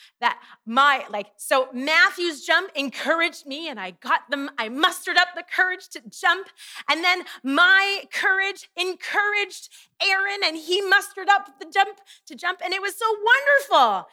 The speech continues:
And we were now in this great encouragement cycle. Fast forward sixteen years, this happened last summer.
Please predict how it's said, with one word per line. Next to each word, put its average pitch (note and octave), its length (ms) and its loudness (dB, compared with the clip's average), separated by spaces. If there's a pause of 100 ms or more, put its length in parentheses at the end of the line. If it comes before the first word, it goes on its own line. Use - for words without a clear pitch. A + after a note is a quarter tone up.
(100)
And D#4 120 -6
we F4 100 -6
were F4 140 -2
now F#4+ 280 -2
in F4 140 -6
this D#4+ 300 -6 (340)
great G4+ 320 -2
encouragement F4 800 -10
cycle. C#4+ 600 -2 (540)
Fast G#4 420 4
forward D4 680 2
sixteen F#4+ 1040 -4
years, D4 760 0 (920)
this G#4 200 -8
happened D4 400 -6
last F4 260 -6
summer. A3+ 400 -10